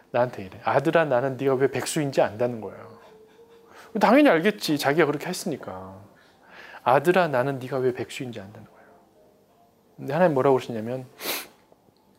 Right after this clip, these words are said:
그때도 내가 좀 약간 좀 하나님한테 좀 싫어했거든요. 저는 가-,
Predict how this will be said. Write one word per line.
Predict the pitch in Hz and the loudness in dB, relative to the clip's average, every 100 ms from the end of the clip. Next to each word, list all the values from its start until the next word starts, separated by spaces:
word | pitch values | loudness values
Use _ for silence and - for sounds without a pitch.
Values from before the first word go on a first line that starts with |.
| _ - - | _ -20 -2
그때도 | 180 202 208 175 | 2 4 6 6
내가 | 147 143 139 | 6 4 2
좀 | 143 | 0
약간 | 117 - 127 123 123 _ - | 2 2 0 -2 -14 _ -10
좀 | 135 | -4
하나님한테 | 151 165 143 - 120 | -2 2 0 -2 -8
좀 | 117 110 - | -6 -10 -10
싫어했거든요. | - 185 160 110 | -4 -2 -2 -6
저는 | 104 143 151 151 - | -4 -2 -2 -4 -6
가-, | - | -8